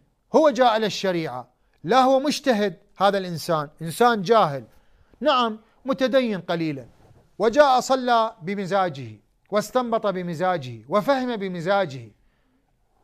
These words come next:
أيقبل منه ذلك؟ ورفض أمر المرجعية والولاية، أيقبل منه ذلك؟ نقول ينطبق عليه هنا.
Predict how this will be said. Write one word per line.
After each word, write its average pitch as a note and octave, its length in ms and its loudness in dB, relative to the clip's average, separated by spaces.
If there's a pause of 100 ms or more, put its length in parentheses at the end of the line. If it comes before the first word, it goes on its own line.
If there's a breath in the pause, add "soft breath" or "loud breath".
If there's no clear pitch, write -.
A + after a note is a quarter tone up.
(320)
أيقبل A#3 460 -2
منه A#3 200 -4
ذلك؟ F3 520 -4 (400 soft breath)
ورفض C4+ 440 4
أمر B3 260 0
المرجعية A3 720 -2
والولاية، E3+ 680 -4 (380)
أيقبل A3 420 -4
منه A3 240 -4
ذلك؟ F#3 460 -2 (220)
نقول D#3 280 -6
ينطبق A#3+ 520 -2
عليه F3+ 360 -2
هنا. B2+ 220 -12